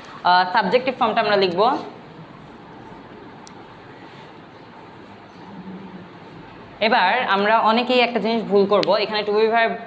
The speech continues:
আহ, যেহেতু আছে আমরা কি করব, was লিখে ফেলবো। was কিন্তু লিখলে হবে না, কারণ আমাদের মাথায় থাকতে হবে যে, আহ, was were দুইটাই কিন্তু আমরা পাস্ট ফর্মের জন্য ব্যবহার করি, একইভাবে am, is, are তিনটেই আমরা ব্যবহার করি প্রেজেন্ট ফর্মের জন্য। এখন, আহ, আমরা যেহেতু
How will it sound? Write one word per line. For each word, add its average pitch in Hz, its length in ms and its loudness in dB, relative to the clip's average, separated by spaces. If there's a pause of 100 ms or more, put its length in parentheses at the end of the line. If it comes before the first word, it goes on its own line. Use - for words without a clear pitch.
(120)
আহ, 180 220 4
যেহেতু 208 240 2
আছে 208 260 2
আমরা 208 160 0
কি 202 120 -6
করব, 233 360 4
was 202 280 4
লিখে 185 180 2
ফেলবো। 131 260 -2 (420)
was 208 280 4
কিন্তু 262 180 2
লিখলে 220 240 2
হবে 180 260 0
না, 135 160 -4
কারণ 240 240 2
আমাদের 220 500 4
মাথায় 208 280 0
থাকতে 233 220 -6
হবে 226 200 4
যে, 170 440 2 (260)
আহ, 185 320 4
was 208 300 4
were 170 100 6
দুইটাই 202 260 2
কিন্তু 254 240 2
আমরা 233 180 4 (260)
পাস্ট 262 380 0
ফর্মের 226 260 4
জন্য 170 140 2
ব্যবহার 151 220 4
করি, 147 120 0
একইভাবে 220 560 4
am, 214 60 0
is, 226 140 2
are 226 120 6 (120)
তিনটেই 220 300 2
আমরা 226 160 2
ব্যবহার 220 220 6
করি 226 140 4
প্রেজেন্ট 247 340 2
ফর্মের 175 240 2
জন্য। 135 240 -2 (280)
এখন, 262 340 2
আহ, 196 480 4
আমরা 214 520 2
যেহেতু 226 480 4